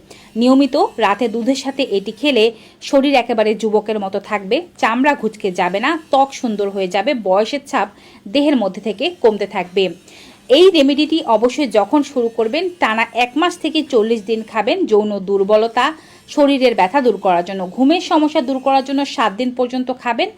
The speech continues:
আর শরীরকে যুবকের মতোই তাগড়া করতে চাইলে অবশ্যই প্রত্যেক সপ্তাহে তিন দিন এই জিনিস আপনাদেরকে সারা জীবনই খেয়ে যেতে হবে। এবারে বলছি, যাদের কফের সমস্যা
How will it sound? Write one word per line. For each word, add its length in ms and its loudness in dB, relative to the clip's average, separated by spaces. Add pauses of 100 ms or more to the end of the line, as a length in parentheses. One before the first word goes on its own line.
(340)
আর 160 0
শরীরকে 360 0 (120)
যুবকের 400 0
মতোই 280 -2
তাগড়া 320 -2
করতে 220 -4 (100)
চাইলে 200 0 (260)
অবশ্যই 500 -2
প্রত্যেক 360 -2 (100)
সপ্তাহে 360 -2 (120)
তিন 220 2
দিন 100 -2 (100)
এই 120 2
জিনিস 180 -8 (100)
আপনাদেরকে 400 -4 (460)
সারা 260 2 (100)
জীবনই 380 -4
খেয়ে 220 -2
যেতে 220 -6
হবে। 200 -2 (520)
এবারে 240 4 (100)
বলছি, 220 2 (100)
যাদের 180 0 (140)
কফের 300 -2 (100)
সমস্যা 320 -4